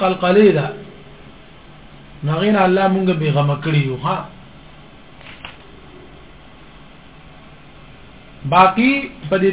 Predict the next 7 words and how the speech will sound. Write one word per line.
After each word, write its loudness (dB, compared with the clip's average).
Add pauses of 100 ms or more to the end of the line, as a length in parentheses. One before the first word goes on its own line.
(120)
تدریبات 2
علی 2
السکون -2
کې -2
د -4
القطر -2
باره 0